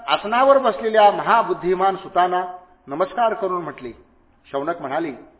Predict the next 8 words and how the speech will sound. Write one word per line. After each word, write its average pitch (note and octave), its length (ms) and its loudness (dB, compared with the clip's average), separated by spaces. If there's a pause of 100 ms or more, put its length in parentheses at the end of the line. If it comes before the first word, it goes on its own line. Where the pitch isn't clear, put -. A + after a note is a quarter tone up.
(420)
"सुत B3 260 -10
महोदय, E3+ 420 -2 (680)
अज्ञान F#3+ 440 4
अंधकार A#3 500 4
नष्ट G#3+ 240 -2
करण्यासाठी G3 680 0
लागणारे F3 460 4
ज्ञान D#3+ 300 2